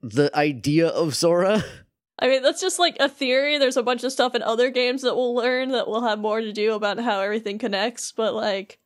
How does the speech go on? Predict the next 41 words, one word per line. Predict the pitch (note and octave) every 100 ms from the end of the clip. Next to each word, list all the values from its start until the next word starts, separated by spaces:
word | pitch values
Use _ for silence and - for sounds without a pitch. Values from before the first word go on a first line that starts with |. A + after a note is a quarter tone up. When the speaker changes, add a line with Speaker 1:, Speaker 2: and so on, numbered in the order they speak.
| C#3+
Speaker 1:
Okay. | C#3+ B2 F2+ A#2+ - _ _ _
Speaker 2:
that | A#3+ A3
theory | A#3+ A3+ A3
also | - G#3+ A3 A#3+
still | - A3+ A#3
kinda | B3+ G3 F#3+
holds | G#3+ F#3+ G3
up | F3+ - -
once | G#3 G#3
that's | F#3+ - -
in | -
play. | - - - _ -
Speaker 1:
Okay. | A3 B2 G#2+ C3+ _ _ _ _
Cool. | D#3 B2 D3 - _ _ -
Speaker 2:
It's | - -
probably | F4 B3+ G#3
wrong. | F3 F#3
Who | A#3 B3
knows? | E3+ A3 - _ -
Speaker 1:
I've | B2 F#2+ - - _ _ -
only | B2 B2
one | B2 C#3
way | D3
to | D3+
find | D3 C#3+
out. | B2 F#2+ - -
Speaker 2:
I'm | A#3+ C4+
very | C4+ C4+ C4
far, | C#4 A#3+ A3
and | G3
they | G#3+
haven't | B3+ G#3+ G#3
said | A3 G3+ F#3+
anything | A3+ A3+ G3+
yet. | F#3+ - -
<laughs> | -
Speaker 1:
Uh, | C3 B2 A#2
also, | D#3 D3+ D3+ B2
by | B2
the | B2+
time | D#3+ D#3 D3 C3